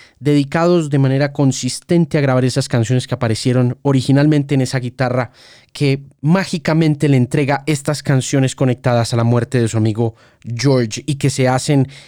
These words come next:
en el transcurso de cuatro días con tres horas por canción dedicadas a la composición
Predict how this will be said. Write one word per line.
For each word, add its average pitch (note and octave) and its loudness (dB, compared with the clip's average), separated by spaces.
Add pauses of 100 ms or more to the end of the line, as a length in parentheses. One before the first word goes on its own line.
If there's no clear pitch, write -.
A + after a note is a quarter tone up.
(120)
en C#3+ 4
el C#3 2
transcurso C#3 0
de C3 0
cuatro E3+ 0
días C3 -2 (460)
con C3+ 2 (440)
tres F3 0
horas D#3 0
por E3+ 0
canción D3 2
dedicadas C3 0 (300)
a C3+ -2
la B2+ -2
composición C#3 -2